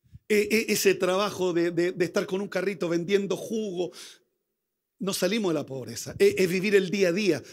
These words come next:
es mantenernos. Entonces, tengo una angustia en mi corazón. La fe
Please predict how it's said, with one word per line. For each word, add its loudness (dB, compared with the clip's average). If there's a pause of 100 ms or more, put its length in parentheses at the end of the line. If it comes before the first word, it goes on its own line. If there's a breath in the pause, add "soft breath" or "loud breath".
(100)
es 4
mantenernos. -2 (2500)
Entonces, 4 (1040)
tengo 6
una 4
angustia 0
en -2
mi -2
corazón. -8 (2500)
La 8
fe 2